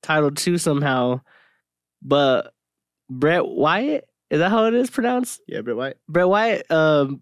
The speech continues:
Speaker 2: Bret
Speaker 1: came
Speaker 2: Wyatt.
Speaker 1: back. The guy who does The Fiend, uh, he made a return, and, and, like, uh, Triple H is on some Marvel shit.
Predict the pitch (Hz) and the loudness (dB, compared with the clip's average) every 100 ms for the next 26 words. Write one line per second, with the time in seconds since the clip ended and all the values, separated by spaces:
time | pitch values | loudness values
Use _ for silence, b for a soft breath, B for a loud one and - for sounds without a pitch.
0 | _ 127 170 160 151 143 139 - 143 147 | _ -2 0 0 0 -2 -2 -6 -4 0
1 | 165 170 165 156 160 160 151 151 156 180 | 0 0 -2 -2 -2 -2 -2 -2 0 -2
2 | 220 240 _ _ _ _ _ _ _ _ | -2 -4 _ _ _ _ _ _ _ _
3 | 131 139 131 131 190 226 214 196 165 156 | 0 2 2 2 2 2 2 2 2 0
4 | 170 151 151 151 151 139 156 156 156 143 | 0 0 0 -2 -2 -2 0 0 2 0
5 | 131 - _ _ _ _ _ _ _ _ | -2 -10 _ _ _ _ _ _ _ _
6 | _ _ _ _ _ _ - _ _ _ | _ _ _ _ _ _ -18 _ _ _
7 | _ 143 143 147 170 180 185 185 170 156 | _ 0 0 0 0 2 0 0 0 0
8 | 156 135 143 165 175 160 - 127 113 | 0 0 2 2 2 0 -2 -4 -4